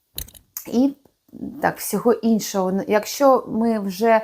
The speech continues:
переходимо до інших свят, наприклад, до Пасхи, теж можна зробити,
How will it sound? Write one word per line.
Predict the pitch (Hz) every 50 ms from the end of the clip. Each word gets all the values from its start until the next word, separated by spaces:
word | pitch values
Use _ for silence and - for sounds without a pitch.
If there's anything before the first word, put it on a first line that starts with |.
| - - - - _ -
переходимо | 214 214 214 - - 220 214 190 208 202 196 202
до | 180 214
інших | 233 262 285 349 359 - - 233 202 -
свят, | - - 202 214 208 196 190 190
наприклад, | 180 190 190 - 202 208 202 - 196 190 170 170
до | 165 190
Пасхи, | 185 190 - 233 254 285 330 - - - - 165 - _
теж | - 285 320 349 359 339 - -
можна | 277 285 285 254 262 262 254
зробити, | 247 254 254 240 220 214 254 262 254 - - 240